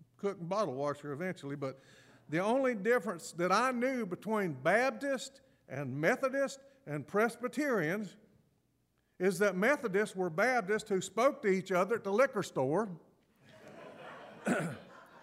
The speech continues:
and Presbyterians were Methodists whose business deals worked out favorably. Now, that's all I knew <laughs> about the different denominations. I could be wrong.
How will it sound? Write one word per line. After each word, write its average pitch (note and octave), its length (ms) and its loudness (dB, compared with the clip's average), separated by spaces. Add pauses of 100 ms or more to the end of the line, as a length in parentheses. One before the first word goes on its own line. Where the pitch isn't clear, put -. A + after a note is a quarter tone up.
(240)
and F3 160 -2
Presbyterians A#3+ 880 2
were G3+ 140 2
Methodists A#3 580 4
whose G#3 180 2
business A3 460 2
deals F#3+ 360 2
worked A3 280 0
out C4 260 2
favorably. F3+ 540 0 (1080)
Now, E3+ 140 4
that's D4 280 4
all B3 220 4
I A3+ 140 2
knew A#3 300 0
<laughs> F#3 120 -4 (100)
about F#3+ 280 -4 (300)
the F#3 100 -4
different G3 520 0
denominations. G3 1000 -2 (540)
I - 100 -8
could D#3+ 260 -4
be C3+ 100 -6
wrong. A#2+ 360 -10